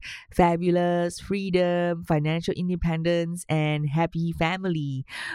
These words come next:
Go run forth now and, uh, really look at this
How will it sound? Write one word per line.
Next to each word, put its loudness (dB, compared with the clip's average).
Go 4
run 0
forth 2
now 0
and, 2
uh, 0
really -2
look 0
at 0
this 0